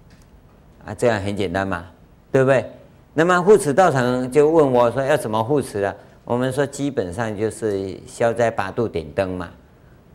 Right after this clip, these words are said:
那不是很简单吗？那一年三千块啊，三个选两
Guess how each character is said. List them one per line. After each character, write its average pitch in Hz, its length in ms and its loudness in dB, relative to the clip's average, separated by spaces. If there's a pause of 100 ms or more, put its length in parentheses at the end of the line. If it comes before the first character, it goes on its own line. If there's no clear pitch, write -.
(640)
那 113 160 -4
不 113 160 -2
是 113 120 4
很 110 180 -4
简 101 180 -2
单 104 160 -4
吗？ 98 200 -6 (320)
那 135 180 -2 (300)
一 151 160 0
年 104 280 -2
三 120 220 -2
千 120 240 -2
块 110 340 -2
啊， 120 180 -4
三 120 320 -4
个 107 180 0
选 95 260 -8
两 107 160 -2